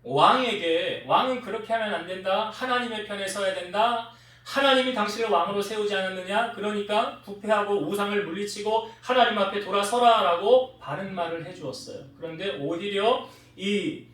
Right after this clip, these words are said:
스가랴, 여호야다의 아들을 돌을 던져서 죽입니다. 돌을 쳐서 죽여요. 하나님이 그거 다 보고 계셨죠. 나중에 요아스 어떻게 죽습니까? 전쟁하다가 부상을 당해 집으로 돌아왔는데,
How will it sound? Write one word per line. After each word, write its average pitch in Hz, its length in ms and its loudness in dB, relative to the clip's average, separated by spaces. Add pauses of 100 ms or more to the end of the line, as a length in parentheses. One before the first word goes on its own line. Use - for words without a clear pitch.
(160)
스가랴, 277 580 0 (220)
여호야다의 170 680 2
아들을 120 520 -10 (540)
돌을 143 340 -4
던져서 120 420 -12
죽입니다. - 460 -20 (1400)
돌을 147 260 0
쳐서 135 280 -8
죽여요. 117 340 -14 (1200)
하나님이 294 480 2
그거 247 220 0
다 254 240 -2
보고 262 180 -4
계셨죠. - 460 -6 (580)
나중에 269 400 0
요아스 247 320 6
어떻게 220 300 4
죽습니까? 156 640 -8
전쟁하다가 247 680 2
부상을 226 340 -2
당해 208 220 -2
집으로 180 340 -8
돌아왔는데, 160 720 -2